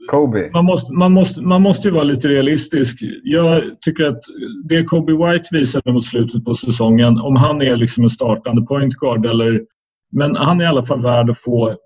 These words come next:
Speaker 2: tillhöra en organisation som är professionell och kan lära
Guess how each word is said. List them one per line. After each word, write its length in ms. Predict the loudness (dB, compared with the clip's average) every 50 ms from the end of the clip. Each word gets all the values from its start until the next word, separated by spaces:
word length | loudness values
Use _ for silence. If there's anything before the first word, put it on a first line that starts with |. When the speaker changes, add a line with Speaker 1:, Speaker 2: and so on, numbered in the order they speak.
| _ _ _
Speaker 2:
tillhöra 520 | -4 -2 0 0 0 0 0 0 0 2 2
en 100 | 2 2
organisation 760 | 2 2 2 4 2 2 2 0 -4 -2 -2 0 0 0 0
som 180 | 0 0 0
är 60 | 0 2
professionell 680 | 2 0 -2 -2 -4 -2 0 2 2 2 2 2 0
och 80 | -2 0
kan 140 | 2 2 2
lära 260 | 2 2 0 -2